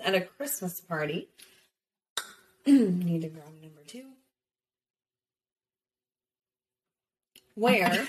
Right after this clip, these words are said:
<laughs> the narrator is getting bored of watching the children play with their new toys. I would too. One of them <laughs> is the host's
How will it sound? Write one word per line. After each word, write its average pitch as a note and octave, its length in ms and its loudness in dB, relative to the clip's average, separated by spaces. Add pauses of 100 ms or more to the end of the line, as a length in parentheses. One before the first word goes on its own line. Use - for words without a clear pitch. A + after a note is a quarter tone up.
<laughs> - 1120 -14
the A3 140 -2
narrator G3+ 680 -2
is E3 220 -2
getting F3 340 -2
bored B3+ 320 -2
of B3+ 120 -2
watching A3 460 -2
the F#3 100 -8
children G#3+ 440 -8
play F3 280 -2
with E3+ 140 -6
their D#3 160 -6
new D3+ 180 -10
toys. - 540 -12
I F#3 100 -2
would F#3 200 -8
too. - 140 -18 (760)
One C4+ 340 -2
of C#4 140 0
them B3+ 320 4
<laughs> - 0 -
is C#4+ 340 -2
the A3 200 -6
host's G#3+ 380 -8